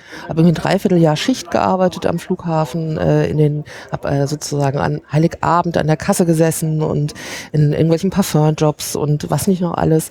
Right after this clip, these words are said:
Dabei meine Mappe gemacht, bin viel weggegangen, ähm, bin f-, hab dabei irgendwie auch erstaunlich viel Geld verdient, bin auch gereist und, ähm, dann, äh, dachte ich, na ja, okay, fang ich doch, äh, aber irgendwie das, so ein Dreivierteljahr kann man das mal machen und dann war mir irgendwie auch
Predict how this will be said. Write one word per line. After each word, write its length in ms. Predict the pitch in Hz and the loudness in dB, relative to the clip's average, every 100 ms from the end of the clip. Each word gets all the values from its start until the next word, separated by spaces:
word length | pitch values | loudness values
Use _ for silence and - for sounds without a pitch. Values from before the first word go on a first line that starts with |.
| - - - | -12 -16 -6
Dabei 240 | 160 151 151 | 0 2 2
meine 280 | 143 139 | 2 0
Mappe 260 | 139 175 185 | 0 0 0
gemacht, 240 | 156 147 | 0 0
bin 100 | 143 | 0
viel 200 | 160 196 | 0 0
weggegangen, 680 | 180 - 196 170 160 156 156 | 0 0 0 2 2 0 -2
ähm, 360 | - 151 147 151 - - - - | 2 2 0 -4 -10 -20 -20 -2
bin 120 | 165 | 0
f-, 260 | 151 - - | 0 -4 -6
hab 200 | 151 - | -8 -4
dabei 180 | 180 156 | -2 0
irgendwie 200 | 156 156 | 0 0
auch 100 | 147 | -2
erstaunlich 440 | - - 147 208 | -4 -2 0 0
viel 80 | 160 | -2
Geld 240 | - 143 | 0 0
verdient, 400 | - 165 156 151 | 0 -2 -2 -4
bin 100 | 147 | -4
auch 140 | 151 147 | -4 -2
gereist 720 | 160 127 131 196 202 202 - | -4 0 2 4 4 0 -4
und, 280 | - 156 156 | -4 -2 -4
ähm, 280 | - 151 151 - _ _ _ _ _ _ - - _ - | -4 -4 -4 -8 _ _ _ _ _ _ -20 -20 _ -6
dann, 320 | 170 170 175 | 0 2 4
äh, 340 | 147 160 156 - | 4 2 2 -2
dachte 220 | - 165 185 | -4 -4 -2
ich, 80 | |
na 100 | 175 | 0
ja, 160 | 165 165 | 2 2
okay, 400 | 165 - 165 190 - - - - - - | 0 0 2 2 0 -20 -20 -20 -20 -6
fang 220 | - 202 | 0 2
ich 100 | 220 | 2
doch, 240 | 214 202 | 2 0
äh, 40 | 190 | 0
aber 560 | 175 180 175 175 185 | 2 4 2 2 2
irgendwie 420 | 165 208 202 190 - - | 2 2 4 4 2 0
das, 240 | - 175 - | -2 -2 -2
so 160 | 165 | -6
ein 80 | 170 | -4
Dreivierteljahr 540 | - 170 185 180 165 | -2 0 2 4 2
kann 120 | 175 190 | 2 0
man 100 | 180 | 0
das 120 | 170 | 0
mal 120 | 156 | -2
machen 260 | 143 170 208 | -2 0 2
und 60 | |
dann 140 | 170 151 | 2 2
war 120 | 160 | 2
mir 80 | 170 | 2
irgendwie 240 | 175 170 | 4 2
auch 160 | 156 | 0